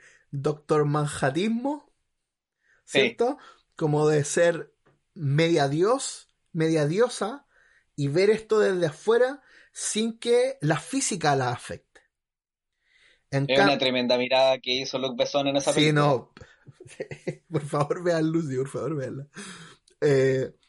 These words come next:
Speaker 1: entonces, ella se transforma en Dios, básicamente, y puede ver los efectos físicos desde afuera de la física. O sea,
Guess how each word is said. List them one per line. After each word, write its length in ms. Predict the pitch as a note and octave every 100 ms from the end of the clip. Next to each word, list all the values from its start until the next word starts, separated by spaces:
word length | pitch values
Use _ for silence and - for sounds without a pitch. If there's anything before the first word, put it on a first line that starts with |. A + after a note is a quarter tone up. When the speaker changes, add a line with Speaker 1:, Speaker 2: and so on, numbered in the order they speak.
| _ -
Speaker 1:
entonces, 500 | C#3 F3+ F#3 G3+ E3
ella 200 | E3+ G3
se 80 | G#3
transforma 400 | G3+ E3 A#3+ C#4+
en 100 | G#3+
Dios, 220 | D3+ F#4
básicamente, 720 | E4 - D3+ C3 B2+ - A#2 _ _ _
y 240 | - D3 C#3+
puede 540 | B2+ A#2+ - G#3 G#3+
ver 380 | F3+ G#3+ C#4+ - _ _ _ _ _ _ _ -
los 360 | D3 G#3+ A#3
efectos 380 | B3+ B3 - B3
físicos 880 | - C#4+ C#4 A3+ - A#3 C#4 - _ _ _ _ _ _ _
desde 320 | C#3 G#3+ A3
afuera 380 | D#3+ - C4 E4
de 80 | F#3
la 80 | B2+
física. 500 | - C#3 - - A2+
O 40 |
sea, 280 | - F3+ F#3